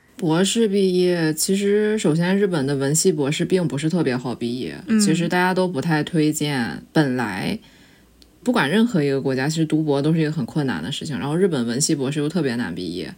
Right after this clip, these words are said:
Speaker 2: 嗯。
Speaker 1: 所以我现在还没有办法确定我需要多少年才能毕业下来，但是既然我要读博，其实就证明可能我比较想搞学术吧。
Speaker 2: 嗯，嗯，嗯。
Speaker 1: 就试试看能不能在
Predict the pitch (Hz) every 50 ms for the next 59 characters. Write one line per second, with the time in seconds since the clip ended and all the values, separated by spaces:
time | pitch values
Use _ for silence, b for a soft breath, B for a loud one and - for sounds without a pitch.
0 | B B B - 202 190 185 180 175 170 175 175 175 180 170 170 165 160 143 123
1 | 151 - 156 160 165 160 170 170 156 160 165 160 165 156 135 127 - - 165 151
2 | 147 156 151 143 139 131 110 87 - - - 165 160 151 147 156 156 151 139 123
3 | 113 87 69 71 127 151 - - 131 139 139 143 147 156 160 - 160 151 156 156
4 | 135 139 - 127 110 82 175 170 170 175 180 180 185 196 170 160 165 170 160 131
5 | - - 120 139 127 117 92 - - - - 147 160 160 - 120 - 64 87 113
6 | 131 135 - - 143 147 156 156 156 165 165 156 - 170 156 143 139 143 - 131
7 | 123 127 131 131 123 - - 127 131 156 156 - 135 131 131 - - - - -
8 | - - - 143 - - - 220 220 214 202 190 175 190 196 185 180 208 185 185
9 | 175 170 - 214 202 - 165 165 160 160 160 - 180 180 175 165 160 - 180 170
10 | 160 156 143 131 143 147 147 139 127 131 135 147 151 143 135 131 127 123 151